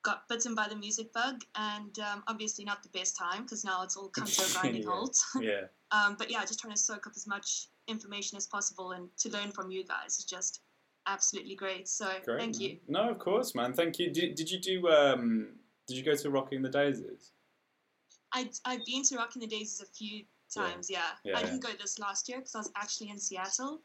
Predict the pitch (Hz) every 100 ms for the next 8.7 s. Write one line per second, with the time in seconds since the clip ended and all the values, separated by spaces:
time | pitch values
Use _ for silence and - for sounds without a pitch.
0 | - 117 135 139 139 208 202 202 202 196
1 | - - 214 196 196 180 - - 202 202
2 | 196 190 _ _ - 208 - - - -
3 | - _ 208 165 - 226 208 202 196 175
4 | 220 - 196 113 117 110 98 95 180 -
5 | - - 117 117 - 202 180 135 101 -
6 | - 135 165 165 170 165 151 143 139 131
7 | 147 110 113 110 117 117 - 120 120 -
8 | 131 180 - 226 240 196 98